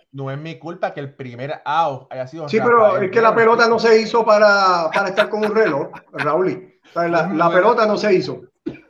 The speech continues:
Speaker 2: La pelota no se hizo para tener un reloj. La, la, la cuestión del dinero y todo lo que hemos hablado anteriormente nos ha llevado a, a que se hagan estos movimientos, pero el béisbol no, no es para tener un reloj y, y todavía no estoy convencido de esto porque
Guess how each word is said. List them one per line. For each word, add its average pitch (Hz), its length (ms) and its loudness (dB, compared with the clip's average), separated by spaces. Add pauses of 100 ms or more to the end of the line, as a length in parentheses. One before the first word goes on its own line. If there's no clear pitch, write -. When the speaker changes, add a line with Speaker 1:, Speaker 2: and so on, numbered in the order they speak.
(300)
Speaker 2:
La 170 140 -2
pelota 196 220 0
no 233 140 2
se 226 140 2
hizo 220 180 0
para 202 180 2
tener 190 240 -2
un 185 140 -4
reloj. 135 240 -4 (520)
La, 165 300 -2
la, 170 480 2
la 185 140 0
cuestión 196 320 -2
del 233 160 -2
dinero 226 440 0
y 208 60 -2
todo 214 220 0
lo 214 100 0
que 214 60 -4
hemos 208 160 0
hablado 208 220 4
anteriormente 202 500 -4
nos 160 180 -2
ha 170 80 0
llevado 185 460 0
a, 151 380 -8
a 139 40 -12
que 143 160 -8
se 147 140 -8
hagan 165 240 -4
estos 180 200 -6
movimientos, 175 680 -2 (480)
pero 156 300 4
el 165 140 4
béisbol 190 460 0
no, 180 220 2
no 170 160 0
es 175 80 -6
para 190 220 0
tener 190 160 -6
un 185 160 0
reloj 175 380 -4 (180)
y, 139 580 -2
y 135 60 -6
todavía 151 440 0
no 180 80 2
estoy 180 180 -4
convencido 180 520 0
de 180 120 2
esto 185 160 -4
porque 151 240 -2